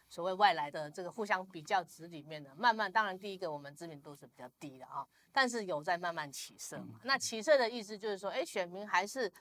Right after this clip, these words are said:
Speaker 1: 呃，我看到的民调是说大概三成多还是选择不表态、不支持特定人啊，到时候还在观望中呢，也很多。
Speaker 2: 有三成的人是
Speaker 1: 有。
Speaker 2: 都不选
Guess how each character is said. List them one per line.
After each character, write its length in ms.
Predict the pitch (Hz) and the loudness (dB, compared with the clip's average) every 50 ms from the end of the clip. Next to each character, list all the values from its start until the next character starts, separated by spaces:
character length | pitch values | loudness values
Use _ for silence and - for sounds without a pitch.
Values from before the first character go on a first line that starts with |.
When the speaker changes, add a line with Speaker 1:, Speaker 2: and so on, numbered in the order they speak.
| - - - _ _ | -20 -20 -20 _ _
Speaker 1:
呃， 240 | - 226 196 185 | 8 10 10 10
我 80 | 190 196 | 8 6
看 160 | - - 302 | 4 4 6
到 140 | 311 302 277 | 8 6 6
的 100 | 247 226 | 6 2
民 180 | 202 190 190 190 | 0 -2 -4 2
调 200 | 202 220 196 190 | 6 6 6 6
是 160 | - 208 185 | 4 -2 -6
说 160 | 185 185 175 | -4 -2 0
大 100 | 180 190 | 2 2
概 140 | 175 175 165 | 2 2 0
三 200 | - 202 190 196 | 0 -2 -2 -2
成 220 | 185 170 147 147 | -4 -8 -10 -8
多 100 | 151 156 | -6 -6
还 240 | 151 - - 165 165 | -6 -6 -8 -10 -10
是 160 | 160 - 165 | -10 -12 -12
选 220 | 151 - 156 135 131 | -12 -12 -14 -14 -14
择 180 | 123 139 135 | -14 -14 -14
不 140 | - - 165 | -14 -14 -16
表 180 | 147 156 151 147 | -12 -12 -12 -8
态、 240 | 147 151 143 - - _ | -6 -6 -6 -6 -8 _
不 80 | - 160 | -18 -16
支 180 | 151 - 160 143 | -16 -16 -16 -14
持 220 | 143 - - 131 | -12 -12 -14 -14
特 160 | - - 175 147 | -12 -10 -10 -10
定 160 | - 151 143 123 117 | -10 -12 -14 -14 -16
人 80 | - - _ _ | -20 -20 _ _
啊， 120 | 147 151 - - | -16 -16 -10 -6
到 160 | 185 170 156 | -4 -4 -4
时 80 | 147 156 | -4 -8
候 60 | 143 | -12
还 180 | 139 - 139 | -12 -12 -12
在 180 | 135 175 156 143 _ _ _ _ _ _ | -10 -10 -10 -10 _ _ _ _ _ _
观 180 | - 185 165 165 | -4 -4 -2 -2
望 200 | 180 165 160 156 | -2 -4 -4 -6
中 180 | - 151 151 | -12 -12 -12
呢， 80 | 147 143 | -10 -10
也 140 | 147 151 151 | -10 -8 -8
很 200 | 143 156 139 123 | -8 -10 -12 -12
多。 180 | - - 147 139 | -12 -12 -4 0
Speaker 2:
有 100 | 160 160 | 2 4
三 220 | 156 - 214 233 | 6 6 6 6
成 160 | 214 - 160 143 | 4 2 0 0
的 80 | 143 | 0
人 140 | 143 139 131 | -2 -4 -6
是 180 | - - 175 160 | -6 -6 -4 -4
Speaker 1:
有。 180 | 151 165 147 - _ _ | -4 -4 -6 -8 _ _
Speaker 2:
都 120 | - 170 156 | -2 0 2
不 80 | 165 | 2
选 120 | 147 - | 2 0